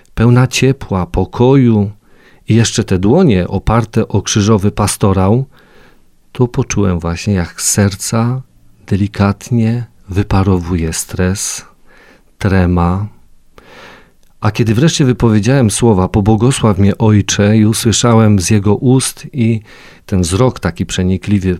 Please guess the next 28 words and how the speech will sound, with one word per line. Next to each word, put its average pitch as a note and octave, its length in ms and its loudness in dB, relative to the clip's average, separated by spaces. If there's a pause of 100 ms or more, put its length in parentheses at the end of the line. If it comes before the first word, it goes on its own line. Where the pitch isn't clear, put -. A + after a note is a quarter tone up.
papieski, G#2+ 560 -2
ojcowski: G#2+ 600 0
„Niech G2+ 320 -2 (240)
w - 60 -10
sercu A#2 320 -2
Twoim G#2+ 460 2
i G#2 40 2
na F#2+ 160 2
ustach A2 440 -2
Twoich G#2+ 520 0 (580)
będzie G2+ 680 2 (120)
Bóg, G#2+ 360 0
abyś F2 320 -2
godnie A#2 480 0
głosił G#2+ 360 -2
Jego G#2 300 0
Ewangelię”, G2+ 840 2 (100)
i G2+ 60 0
znak F#2 280 0
krzyża, G#2 580 0 (1080)
no B2+ 80 0
to B2 120 0
wtedy A2 280 -2
już G2+ 180 0
zupełnie F#2+ 600 -2 (800)
człowiek F#2+ 480 -2
jakby F2+ 580 -4
doświadczył A#2 1040 0